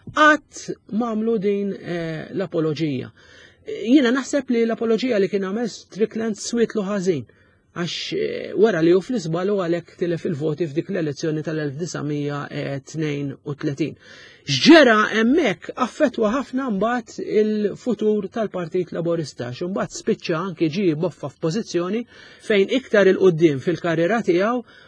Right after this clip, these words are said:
u beda jagħti appoġġ lill-Knisja kontrarju għal dak li beda jagħmel Mintoff u l-Partit, eh, Laburista. Jiġifieri naħseb li s-sitwazzjoni kienet komplikata ħafna.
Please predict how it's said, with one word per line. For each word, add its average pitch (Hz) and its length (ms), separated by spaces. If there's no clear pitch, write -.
u 226 240
beda 180 300
jagħti 160 420
appoġġ 170 560
lill-Knisja 220 840
kontrarju 208 760
għal 180 160
dak 185 160
li 190 80
beda 190 240
jagħmel 175 320
Mintoff 170 500
u 175 200
l-Partit, 156 800
eh, 143 320
Laburista. 147 640
Jiġifieri 180 320
naħseb 175 320
li 180 140
s-sitwazzjoni 165 580
kienet 165 300
komplikata 160 640
ħafna. - 300